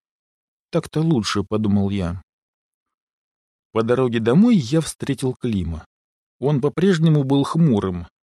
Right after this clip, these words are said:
Вдобавок под глазами набухали мешки. Выглядел он невыспавшимся. «Что это ты так плохо выглядишь?» заботливо спросил я.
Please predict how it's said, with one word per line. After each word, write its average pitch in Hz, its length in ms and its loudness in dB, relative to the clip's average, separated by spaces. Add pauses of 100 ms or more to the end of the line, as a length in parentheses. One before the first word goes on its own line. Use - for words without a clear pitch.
(100)
Вдобавок 123 840 -2
под 110 160 -8
глазами 127 480 2
набухали 123 560 0
мешки. 127 540 -4 (680)
Выглядел 175 640 2
он 160 220 4
невыспавшимся. 101 1000 -4 (680)
«Что - 260 0
это 143 160 2
ты 139 120 -2
так - 220 -6
плохо 135 280 -2
выглядишь?» 101 640 -2 (320)
заботливо 101 500 -4
спросил 95 480 -10
я. 92 220 -10